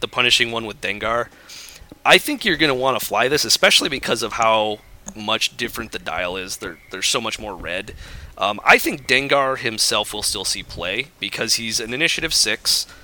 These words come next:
which is rare in two point oh. His ability's still pretty darn good,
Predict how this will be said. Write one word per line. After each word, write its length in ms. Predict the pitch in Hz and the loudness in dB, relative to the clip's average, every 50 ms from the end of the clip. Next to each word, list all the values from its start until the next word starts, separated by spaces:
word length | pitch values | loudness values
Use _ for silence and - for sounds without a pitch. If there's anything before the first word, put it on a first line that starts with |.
| - - - - - - | -20 -20 -20 -20 -12 -6
which 180 | 123 127 - | -4 -2 0
is 120 | 139 131 117 | 0 0 -2
rare 380 | 110 113 110 92 87 78 - - - - | -2 -2 -2 -2 -2 -6 -10 -14 -16 -14
in 140 | - 95 95 | -14 -12 -10
two 160 | - - 110 | -10 -12 -12
point 220 | - - 98 87 80 | -12 -12 -12 -10 -10
oh. 160 | 69 64 65 - - - - - - - - - - _ | -10 -12 -14 -18 -20 -20 -20 -20 -20 -20 -20 -20 -20 _
His 200 | - - 127 131 | -8 -4 -2 -2
ability's 420 | 131 - - 135 170 196 208 202 - | -2 0 2 4 4 4 4 2 2
still 200 | - - 156 160 | 2 2 2 0
pretty 220 | - - 180 180 185 | 0 -2 -4 -2 0
darn 260 | 170 165 175 180 160 | 2 2 0 0 -2
good, 260 | 135 120 110 107 | -2 -2 -2 -2